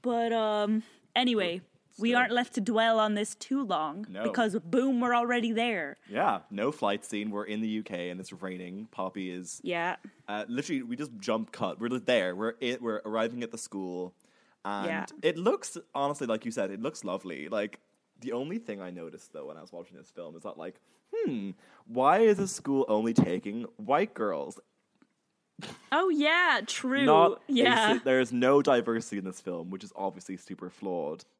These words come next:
Speaker 2: Yeah, we got a comment on, like, one of our Instagram posts for Wild Child, and a girl was like,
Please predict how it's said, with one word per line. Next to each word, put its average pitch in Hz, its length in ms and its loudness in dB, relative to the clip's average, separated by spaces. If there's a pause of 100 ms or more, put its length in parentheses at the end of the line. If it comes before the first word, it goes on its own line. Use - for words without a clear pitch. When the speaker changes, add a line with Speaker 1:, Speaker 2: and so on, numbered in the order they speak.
(120)
Speaker 2:
Yeah, 220 280 0
we 135 120 -4
got 165 180 4
a 180 40 -2
comment 143 360 -2
on, 107 80 -8
like, 104 180 -4
one 107 100 -6
of 98 60 -4
our 101 80 -2
Instagram 92 560 -8 (180)
posts - 540 -10 (100)
for - 160 -10
Wild 92 320 -4
Child, 58 380 -10
and 90 320 -10 (500)
a 104 60 -6
girl 107 260 -2
was 98 140 -6
like, 92 320 -8